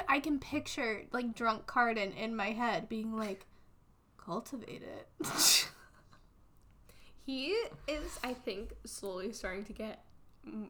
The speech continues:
Speaker 2: like, a little bit more courageous, a little bit bolder, and I think it's because he has spent way too much time around the spies.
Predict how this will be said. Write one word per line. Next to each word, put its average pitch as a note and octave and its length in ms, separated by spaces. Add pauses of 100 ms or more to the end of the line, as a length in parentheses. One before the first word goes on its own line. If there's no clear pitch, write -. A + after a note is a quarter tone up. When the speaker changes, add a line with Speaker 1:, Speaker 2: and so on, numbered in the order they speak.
Speaker 2:
like, F3+ 420
a A3 60
little G#3+ 240
bit B3+ 260
more F#3+ 160
courageous, - 800 (720)
a - 20
little A3 140
bit G#3 280
bolder, E3 540
and F#3+ 100
I F#3+ 60
think G3+ 220
it's G#3 220
because G#3 320
he G3 100
has F#3 120
spent F#3 300
way F#3 160
too G#3+ 140
much G#3+ 240
time F3 180
around E3+ 320
the F3+ 60
spies. - 720